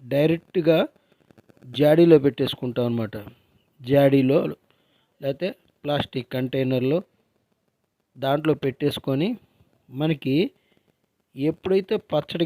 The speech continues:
కావాలో అప్పుడు తాలింపు వేసుకుంటాం అనమాట. ఈ తాలింపులో రకరకాల పద్ధతులు ఉన్నాయి. ఇంగువ తాలింపు, ఇంగువ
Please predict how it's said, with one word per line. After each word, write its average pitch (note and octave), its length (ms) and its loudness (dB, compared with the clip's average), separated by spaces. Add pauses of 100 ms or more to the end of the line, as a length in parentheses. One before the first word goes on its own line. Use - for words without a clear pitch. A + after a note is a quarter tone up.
కావాలో B2+ 340 4 (800)
అప్పుడు F#3 360 0 (1300)
తాలింపు F3+ 360 2
వేసుకుంటాం B2+ 480 0
అనమాట. A2+ 280 -4 (680)
ఈ D#3+ 80 0 (140)
తాలింపులో E3+ 480 2 (160)
రకరకాల C#3 440 2 (120)
పద్ధతులు C#3 460 -2
ఉన్నాయి. A2 220 -4 (1120)
ఇంగువ D#3 320 2 (140)
తాలింపు, D#3 420 0 (1120)
ఇంగువ D#3+ 260 4